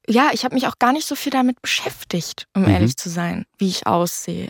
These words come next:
Speaker 1: Also ich hab einfach mein Leben gelebt und war nicht so fixiert auf meinen Körper und wie der sich jetzt gerade verändert.
Speaker 2: Zu dieser Zeit geht Madeleine in Neuseeland zur Schule. Dann kehrt sie, nur für die Ferien, zurück nach Deutschland und beginnt, sich in ihrem Körper nicht mehr wohlzufühlen.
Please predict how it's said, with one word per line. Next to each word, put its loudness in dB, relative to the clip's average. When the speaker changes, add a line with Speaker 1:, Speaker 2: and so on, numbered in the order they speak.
Speaker 1:
Also 0
ich -4
hab -2
einfach 2
mein 4
Leben 4
gelebt -2
und 0
war 4
nicht -2
so -4
fixiert -2
auf -2
meinen 0
Körper 2
und -4
wie -2
der 4
sich -10
jetzt -6
gerade 2
verändert. -4
Speaker 2:
Zu 0
dieser 4
Zeit 2
geht 2
Madeleine 4
in 4
Neuseeland 4
zur -6
Schule. -10
Dann 4
kehrt 2
sie, 4
nur 6
für -2
die -2
Ferien, 2
zurück 2
nach 2
Deutschland 4
und 2
beginnt, 4
sich 0
in 2
ihrem 4
Körper 2
nicht 0
mehr 2
wohlzufühlen. -2